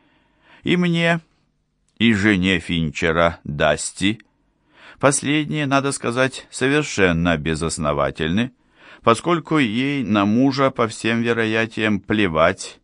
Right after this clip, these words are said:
да и вообще я её почти не знаю. А мысли эти, в свой черёд, рождают во мне внутреннее чувство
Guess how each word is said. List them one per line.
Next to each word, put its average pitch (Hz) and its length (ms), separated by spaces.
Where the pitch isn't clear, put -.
да 175 80
и 175 100
вообще 160 400
я 113 180
её 107 220
почти 90 440
не 82 160
знаю. 71 540
А 98 140
мысли 101 460
эти, 120 460
в - 60
свой 92 360
черёд, 71 520
рождают 107 580
во 135 100
мне 131 380
внутреннее 104 800
чувство 90 600